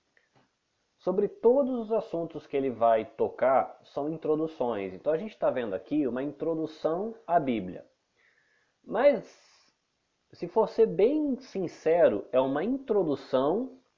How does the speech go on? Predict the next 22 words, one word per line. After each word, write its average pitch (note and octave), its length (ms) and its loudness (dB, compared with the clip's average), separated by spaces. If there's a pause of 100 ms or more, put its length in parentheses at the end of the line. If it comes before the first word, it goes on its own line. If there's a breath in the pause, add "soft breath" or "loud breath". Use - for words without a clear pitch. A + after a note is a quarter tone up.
(120)
ao F3 260 4
tema C3 460 0 (240)
Introdução C#3 720 -4
à B2 40 0
Bíblia. F#2 360 -8 (1160)
Tá? B2+ 300 -2 (440 loud breath)
Então B2 320 -4
a C#3 80 0
gente C#3 240 -6
vai, C3+ 580 0 (1800)
na A#2 260 2
apostila B2 520 0
dois, C3+ 400 2
a A2+ 60 -2
gente B2 240 -8
vai B2 180 2
ver A2 140 -4
o B2+ 80 0
panorama C#3 640 -2
do D3+ 120 -6
Velho C3 280 -4
Testamento. C3+ 640 -10